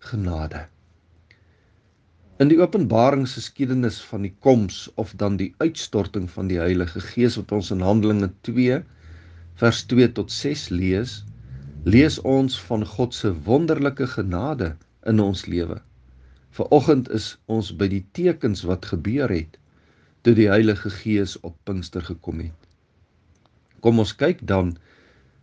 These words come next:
na wat alles op Pinkster in Jerusalem gebeur het en hoe dit ons vandag raak. Die eerste teken.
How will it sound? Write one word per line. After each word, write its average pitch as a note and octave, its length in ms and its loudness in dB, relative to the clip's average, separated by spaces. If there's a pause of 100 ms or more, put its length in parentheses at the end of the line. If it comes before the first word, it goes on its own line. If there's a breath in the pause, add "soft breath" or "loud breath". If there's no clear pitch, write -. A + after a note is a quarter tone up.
(100)
na - 160 0
wat G#2+ 240 4
alles C3 260 6
op G#2 120 -2 (100)
Pinkster B2+ 400 0
in G#2+ 160 -4
Jerusalem G#2+ 560 -4
gebeur G#2 560 2
het - 240 -4 (560)
en F#2+ 160 -4
hoe G#2+ 80 4
dit A#2 240 0
ons G#2 320 0
vandag F#2 460 -2 (100)
raak. D#2 280 -4 (920)
Die G3 140 -2 (100)
eerste B2 320 2
teken. F2+ 480 -8